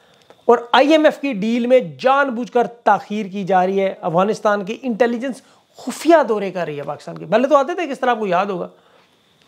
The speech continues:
मैंने ये सारी बातें आपको बताई, ये वर्ल्ड ऑर्डर की निशानी है, ब्लॉक पॉलिटिक्स की निशानी है, पावर पॉलिटिक्स की, जियोपॉलिटिक-, पॉलिटिकल रीजन की, सिक्योरिटी, ये तमाम म-, जो मर्जी नाम आप रख लें।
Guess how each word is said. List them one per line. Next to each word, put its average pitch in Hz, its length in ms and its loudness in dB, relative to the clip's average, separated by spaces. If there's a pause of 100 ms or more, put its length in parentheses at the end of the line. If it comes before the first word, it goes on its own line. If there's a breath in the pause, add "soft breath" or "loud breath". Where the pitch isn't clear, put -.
मैंने 151 200 4
ये 226 160 6
सारी 208 280 2
बातें 185 320 0
आपको 175 240 -4
बताई, 180 340 -6 (480 soft breath)
ये 214 140 6
वर्ल्ड 190 300 2
ऑर्डर 175 240 0
की 196 100 -6
निशानी 135 300 -10
है, 135 60 -16
ब्लॉक 175 360 0
पॉलिटिक्स 202 360 0
की 185 100 -12
निशानी 139 320 -14
है, 170 60 -8
पावर 208 300 4
पॉलिटिक्स 190 420 0
की, 170 140 -8
जियोपॉलिटिक-, 196 680 0
पॉलिटिकल 202 260 -4
रीजन 214 320 -2
की, 170 140 -6 (300 loud breath)
सिक्योरिटी, 277 460 4
ये 233 220 2
तमाम 285 500 4
म-, 262 40 4
जो 277 160 0
मर्जी 320 220 0
नाम 262 200 -2
आप 180 140 -2
रख 151 140 -12
लें। 151 80 -20